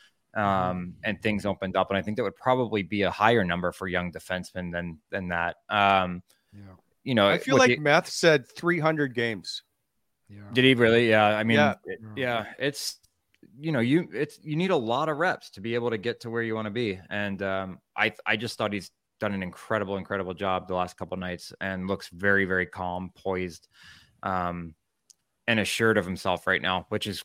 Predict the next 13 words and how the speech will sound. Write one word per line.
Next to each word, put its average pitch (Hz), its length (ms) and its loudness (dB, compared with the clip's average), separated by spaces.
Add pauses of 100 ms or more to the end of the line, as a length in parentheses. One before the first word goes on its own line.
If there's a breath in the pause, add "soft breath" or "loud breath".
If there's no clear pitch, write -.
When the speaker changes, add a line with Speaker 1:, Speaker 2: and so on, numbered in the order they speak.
Speaker 1:
great. 104 460 4
It's - 120 -6
a 101 60 -4
great 110 320 0
position 95 420 -4
for 95 120 -8
the 90 120 -6
Ottawa 90 200 -6
Senators. 90 460 -8 (640)
Speaker 2:
Mm-hmm. 113 280 -16 (280)
Yeah, 120 240 -8
and 123 80 -4
I, 143 220 2